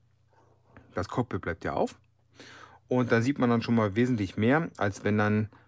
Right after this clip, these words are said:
das, äh, Cockpit dann zu ist. So, ne, Farbe ist getrocknet und schon haben wir ein wunderbar seidenmattes Finish. Ne, das sieht auch schon mal ganz passabel aus. Wegen den ganzen Cockpit-Details, meinte dann der Kollege, dann sieht man nicht.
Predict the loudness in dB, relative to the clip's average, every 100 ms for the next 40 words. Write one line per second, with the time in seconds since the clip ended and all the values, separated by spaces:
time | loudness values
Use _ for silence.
0 | -20 -4 -2 0 -2 -6 -6 -4 -4 -4
1 | -6 -8 -14 -10 -6 -6 -6 -6 -6 -8
2 | -6 -8 -10 -8 -8 -6 -4 -4 0 2
3 | 2 -2 -4 0 -2 -2 -6 -6 -4 -4
4 | -4 -4 -6 -4 -4 -6 _ -12 -2 2
5 | 4 4 2 0 -4 _ _ _ _ -14
6 | -2 2 2 2 -2 -2 -4 -8 -10 -12
7 | -16 -20 -14 -8 -8 -8 -12 -16 _ _
8 | -8 -6 -6 -8 -10 -10 -12 _ _ -12
9 | -2 0 2 0 -2 -2 -2 -8 -8 -10
10 | -14 -14 -20 -20 -16 -16 -16 -18 -10 -2
11 | 0 2 0 0 -2 -2 0 -2 -4 -6
12 | -8 -6 -6 -6 -6 -6 -6 -4 -6 -6
13 | -6 -4 -4 -2 -2 -4 -10 -20 -20 -20
14 | _ -6 -4 -2 -2 -2 -6